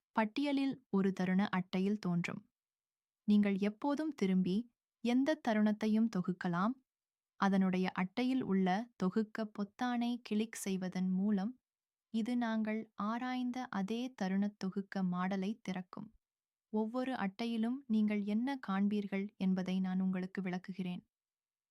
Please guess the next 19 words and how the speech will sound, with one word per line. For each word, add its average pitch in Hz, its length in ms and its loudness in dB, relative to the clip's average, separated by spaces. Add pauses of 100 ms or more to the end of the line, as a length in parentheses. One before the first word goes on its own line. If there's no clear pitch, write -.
(140)
இடது 247 280 0
பக்கத்தில் 214 560 -2
வீடியோ 196 480 0
சிறு 214 320 -2
படம் 202 320 2
ஒன்று, 190 420 -2 (500)
YouTube-இல் 240 680 -2
இருந்து 202 460 -2
ஒரு 196 180 -4
சிறிய 220 380 -4
முன்னோட்ட 196 480 -2
படம். 180 400 -8 (1160)
சிறு 320 360 -6
படத்தின் 247 440 -4
மேல் 208 360 -2
இடது 208 340 -2
மூலைவில் 190 640 -4 (200)
நீங்கள் 247 540 -4
அந்த 202 260 -4